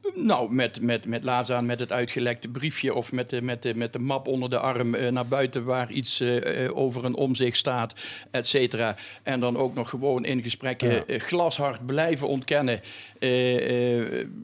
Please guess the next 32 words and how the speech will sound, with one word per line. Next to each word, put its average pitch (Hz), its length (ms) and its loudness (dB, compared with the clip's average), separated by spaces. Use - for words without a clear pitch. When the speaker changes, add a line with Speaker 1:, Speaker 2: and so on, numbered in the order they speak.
Speaker 1:
ja, 139 160 2
alles, 143 380 0
alles 147 220 2
wat 139 140 -2
er 123 60 -8
gezegd 139 380 0
wordt. 127 200 0
"Nee, 151 160 2
we 143 80 2
hebben 156 180 0
daar 147 120 0
niet 170 160 0
over 127 200 0
gesproken." 123 360 0
Dan 131 100 -4
komt 160 200 0
het 147 100 -4
wel 165 200 4
naar 147 100 0
buiten. 131 220 2
"Ja, 151 180 0
we 147 60 -2
hebben 156 200 0
het - 80 -6
er 151 60 -2
misschien 196 380 0
over 127 240 0
gesproken," 131 460 -2
Speaker 2:
Ja. 147 140 2
Speaker 1:
bla, - 20 0
bla, 147 120 2
bla. 165 300 4